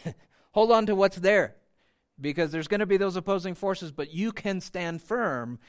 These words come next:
because that train doesn't move. Uh, it moves, but it doesn't move like, like you will with the opposing forces.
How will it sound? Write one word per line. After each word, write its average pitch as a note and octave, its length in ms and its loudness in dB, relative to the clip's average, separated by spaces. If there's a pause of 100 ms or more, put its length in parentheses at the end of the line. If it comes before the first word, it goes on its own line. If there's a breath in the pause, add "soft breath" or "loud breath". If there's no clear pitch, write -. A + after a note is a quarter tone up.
(200 soft breath)
because C#3 320 -4
that D3 200 2
train E3 320 -2
doesn't A#2+ 260 -6
move. B2+ 220 -10 (240)
Uh, A#2+ 140 -6
it D3+ 160 -2
moves, D3+ 360 -4
but A#2+ 200 -8
it C3 120 -4
doesn't G#2+ 260 -8
move F#2+ 200 -16
like, F2 200 -18 (160)
like G2 200 -18
you F#2+ 120 -16
will E2 180 -20 (360)
with G#2 120 -18
the G2+ 80 -18
opposing F2 340 -18
forces. - 340 -20